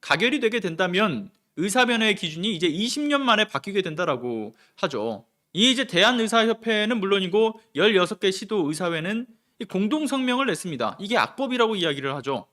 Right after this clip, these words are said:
강력하게 지금 반발을 하고 나서고 있는 상황인데, 그렇게 강력한 반발을 하면서 백신 접종을 볼모로 의사 총파업을 예고하면서 사실상 대국민 협박을 자행하고 있습니다. 너무 황당하죠.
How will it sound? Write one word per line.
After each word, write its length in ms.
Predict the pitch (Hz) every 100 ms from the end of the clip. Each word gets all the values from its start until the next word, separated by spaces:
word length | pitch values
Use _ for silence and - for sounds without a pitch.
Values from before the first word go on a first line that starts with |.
| _ _
강력하게 600 | - 208 294 285 - 220 208
지금 200 | 185 180
반발을 360 | 165 170 180
하고 160 | 185 185
나서고 320 | 151 170 180
있는 140 | 185
상황인데, 640 | 180 180 147 123 165 98 - _ -
그렇게 240 | 135 202
강력한 420 | 208 165 190 202
반발을 320 | 185 175 196
하면서 460 | 196 180 147 175 185 _ _ _
백신 360 | 156 151 277 240
접종을 460 | 151 - 240 285
볼모로 540 | 220 202 190 160 98 _
의사 400 | 143 226 240 233
총파업을 840 | 240 320 294 - 262 233 247 220 135
예고하면서 840 | 151 185 196 175 156 135 190 196 - _
사실상 520 | - 247 247 233 247
대국민 520 | - 254 170 226 262
협박을 460 | 247 277 330 311 269
자행하고 420 | 170 156 156 170
있습니다. 500 | 170 170 110 101 - _ _ _ -
너무 320 | 131 180 233
황당하죠. 640 | 226 240 233 139 117 123